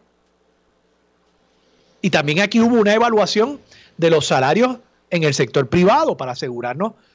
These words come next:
de que fuese competitivo ese salario frente a lo que le pagarían a esa persona con esas mismas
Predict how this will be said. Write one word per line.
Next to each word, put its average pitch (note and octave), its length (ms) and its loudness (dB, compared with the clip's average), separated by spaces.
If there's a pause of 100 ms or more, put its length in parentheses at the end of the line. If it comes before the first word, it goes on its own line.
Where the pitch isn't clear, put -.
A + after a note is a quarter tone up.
(120)
de C#3+ 120 -6
que B2 80 -8
fuese B2+ 300 -4
competitivo G3 960 4 (540)
ese F3+ 260 0
salario A3 560 2
frente E3 420 -2
a D3 60 2
lo D3 140 -2
que D3+ 80 -4
le C#3 80 -2
pagarían D3 460 0
a G3+ 80 2
esa G#3+ 200 0
persona A#3+ 460 0
con C3 160 -8
esas D#3 180 -4
mismas E3 380 -2